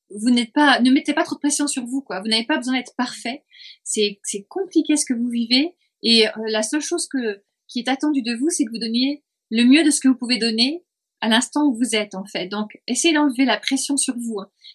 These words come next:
Euh, vous, vous n'êtes pas en train de ruiner vos enfants, euh, la, l'avenir de vos enfants parce que vous êtes seul, et cetera. Dieu va venir compenser, de, Dieu va venir vous aider. Vous n'êtes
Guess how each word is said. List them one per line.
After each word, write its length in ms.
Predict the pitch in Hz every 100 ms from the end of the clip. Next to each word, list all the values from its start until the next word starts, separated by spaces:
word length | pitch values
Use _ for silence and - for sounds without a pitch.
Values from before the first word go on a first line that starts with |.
| -
Euh, 260 | 202 196 196
vous, 140 | 214 220 202 -
vous 100 | 202
n'êtes 180 | 214 214
pas 80 | 277
en 60 |
train 160 | 285 294
de 80 | 254
ruiner 440 | 269 262 262 277
vos 160 | 233 233
enfants, 420 | 254 - 269 277 - - - 202
euh, 80 |
la, 240 | 214 208 202
l'avenir 300 | 214 233 269
de 80 | 240
vos 140 | 247
enfants 260 | 254 277 247
parce 160 | 240
que 120 | -
vous 160 | 226 226
êtes 120 | 208
seul, 260 | 202 269 269
et 60 |
cetera. 500 | 226 208 220 233 294 _ _ _ -
Dieu 140 | 233
va 120 | 226
venir 260 | 220 214 -
compenser, 760 | - 339 320 294 - 269 269 247
de, 180 | 226
Dieu 180 | 202 233
va 140 | 220 202
venir 220 | 208 214
vous 240 | 240 302
aider. 340 | 277 214 240 247
Vous 60 | 226
n'êtes 200 | 202